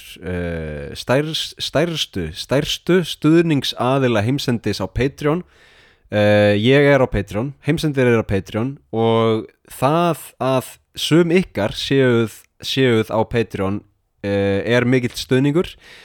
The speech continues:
Stærstu stuðningsaðilar í Patreon, eh, eru engir aðrir en Þorgeir Pálsson, Óskar Kemp,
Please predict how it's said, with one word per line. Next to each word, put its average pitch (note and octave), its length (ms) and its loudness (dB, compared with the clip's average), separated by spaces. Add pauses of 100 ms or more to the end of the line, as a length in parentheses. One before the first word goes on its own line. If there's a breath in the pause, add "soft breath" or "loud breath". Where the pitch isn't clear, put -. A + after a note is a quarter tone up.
(160 loud breath)
Stærstu - 480 -2
stuðningsaðilar C3+ 960 2 (240)
í G2+ 480 -4
Patreon, G#2+ 540 -4 (580 soft breath)
eh, F#2+ 320 0 (220)
eru F#2 500 0 (320)
engir A#2+ 560 2
aðrir A2 400 2
en A2 280 0
Þorgeir C#3 360 0
Pálsson, C3+ 520 0
Óskar C#3 360 0
Kemp, C3+ 480 -2